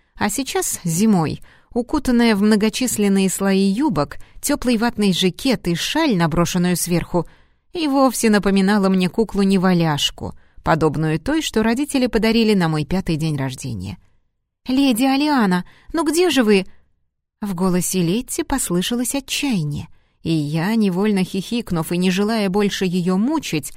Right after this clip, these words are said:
всё же вышла из старого мраморного павильона, стоявшего посреди высоких старых дубов,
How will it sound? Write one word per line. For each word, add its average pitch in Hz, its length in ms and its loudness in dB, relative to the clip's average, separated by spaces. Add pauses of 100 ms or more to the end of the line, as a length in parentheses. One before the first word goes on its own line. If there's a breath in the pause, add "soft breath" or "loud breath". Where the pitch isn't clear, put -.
(400 soft breath)
всё 339 240 -4
же 277 140 0
вышла 262 340 0
из 208 160 2
старого 190 460 0
мраморного 160 560 0
павильона, 247 580 -2
стоявшего 226 600 -2
посреди 202 460 0
высоких 202 540 -2
старых 196 420 -2
дубов, 156 600 -2